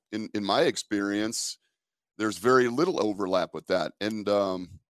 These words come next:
I know there've been a number of studies that have talked about near miss evaluation. I think, you know, you can read those old studies from the groups, you know, Cargill and some of those other big hitters, you know, the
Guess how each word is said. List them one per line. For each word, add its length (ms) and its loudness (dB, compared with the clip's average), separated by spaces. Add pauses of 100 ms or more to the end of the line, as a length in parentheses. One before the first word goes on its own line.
(120)
I 100 0
know 160 0
there've 140 0
been 140 0
a 60 -2
number 260 -2
of 80 -8
studies 540 0
that 120 -2
have 200 -2
talked 340 0
about 520 2 (460)
near 300 2
miss 300 2
evaluation. 960 0
I 80 -6
think, 320 -6 (600)
you 100 -4
know, 140 -2
you 180 -4
can 260 -2
read 260 0
those 240 2
old 160 -2
studies 420 0
from 200 -6
the 80 -4
groups, 680 -4 (120)
you 100 -4
know, 80 -2
Cargill 540 2
and 100 -6
some 160 -4
of 60 -2
those 180 -2
other 380 2 (440)
big 240 0
hitters, 460 0 (220)
you 100 -2
know, 160 2
the 340 -4